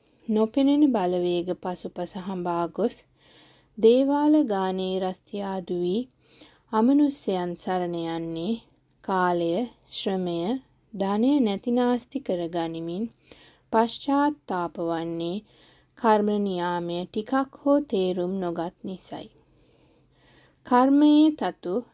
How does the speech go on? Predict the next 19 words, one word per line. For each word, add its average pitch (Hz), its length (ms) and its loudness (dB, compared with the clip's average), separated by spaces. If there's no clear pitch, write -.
ජන 208 280 -2
සමාජය 190 640 -2
වෙත 185 220 -2
සමීප 233 580 0
කරන්නට 170 680 -4
කර්මය 254 520 4
යනු 294 280 6
කුමක්දැයි 180 840 -6
අප 196 120 -10
නායනේ 254 880 2
අරිය 196 320 -4
ධම්ම 247 420 0
නාහිමියන්ගෙන් 185 1080 -4
විමසූ 185 580 -2
විට 156 280 -4
ඊට 254 260 0
ලැබුණු 196 500 2
පිළිතුර 175 520 -6
මෙසේය. 165 680 -8